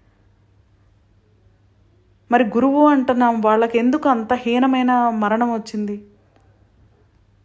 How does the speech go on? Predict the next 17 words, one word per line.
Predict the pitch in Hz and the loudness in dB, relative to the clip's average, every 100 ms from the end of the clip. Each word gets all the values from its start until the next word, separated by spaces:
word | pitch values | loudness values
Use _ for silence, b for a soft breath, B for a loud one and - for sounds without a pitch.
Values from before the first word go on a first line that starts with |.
| _ | _
ఎందుకంటే | 208 233 269 254 233 247 | 0 2 4 2 2 0
ఎవరైతే | 233 202 202 240 226 208 214 220 240 - - _ _ _ - _ _ _ _ - | 2 2 2 2 2 0 0 0 0 -4 -16 _ _ _ -20 _ _ _ _ -6
ఏ | 180 202 | 4 6
మాటనైతే | 233 220 226 226 240 233 208 208 202 | 6 4 2 2 0 0 0 0 0
ప్రజలకు | 208 202 190 208 226 226 214 | 0 0 2 2 2 0 -2
చెప్పారో | 190 202 202 196 | -2 0 2 2
ఆ | 202 185 | 2 0
మాట | 180 185 196 | 0 -2 -2
మీద | 208 202 190 | -4 -2 -2
లేరు | 180 185 214 | 2 4 4
కాబట్టి, | 214 190 170 160 156 170 175 b b b b b b _ _ _ _ _ - | 4 2 0 -6 -8 -10 -12 b b b b b b _ _ _ _ _ -4
నేను | 208 240 285 | 0 4 6
కాదు | 285 269 | 6 6
వేసింది | 214 214 240 247 202 | 4 4 4 0 -2
పనిష్మెంట్, | 190 190 202 208 202 233 | -2 -4 -4 -2 -2 -2
మీరు | 220 214 | 0 0
కాదు, | 208 175 151 | 0 -4 -6